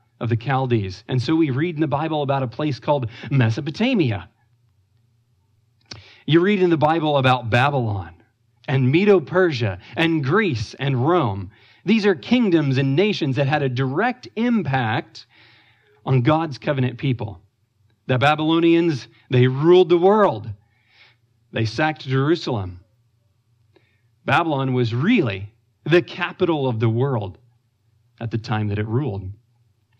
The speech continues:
And then Medo-Persia came along, and Greece. You know, it was a Roman cross on which Jesus died. These kingdoms, in many ways, still impact our world today,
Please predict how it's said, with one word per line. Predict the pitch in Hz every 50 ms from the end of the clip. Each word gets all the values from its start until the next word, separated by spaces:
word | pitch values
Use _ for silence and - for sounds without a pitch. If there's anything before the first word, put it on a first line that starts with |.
| - -
And | 175 170
then | 185 196 196 190
Medo-Persia | 196 208 208 202 196 202 190 220 247 214 170 160
came | 117 147 131 117
along, | 107 104 107 101 101 98 98 98 - - - 180
and | 160 175 190 185 175
Greece. | 160 185 240 269 220 131 - - - 123 - - _ _ _ _ _ _ _ _ _ _ _ _ _ _
You | 143 147
know, | 175 190 190
it | 180 175
was | 165 160 151
a | 165
Roman | 160 143 143 160 175 185 196 190 185 175 160
cross | 135 - - 208 190 143 110 95 95 101 - - - - _ _ _ _
on | - 139 123 123
which | 127 143 131 - 151
Jesus | 131 113 143 139 135 117 120 107 101
died. | - 135 139 151 139 107 92 104 107 - - _ _ _ _ _ _ _ _ _ _ _ _ _ _ _ _ _ _ _
These | - 151 220 247 226 -
kingdoms, | - 196 175 151 131 135 135 147 165 156 - - - _ _ _ _ _ _ _ _ -
in | 180 190 190 185
many | 202 254 285 294 247
ways, | 196 180 175 165 160 -
still | - - 220 247 254 247
impact | 226 214 208 185 - - - 240 233 170 123 - -
our | 143 139 151 151
world | 139 143 175 190 165 120 101 98 98 -
today, | - 139 135 165 156 113 98 90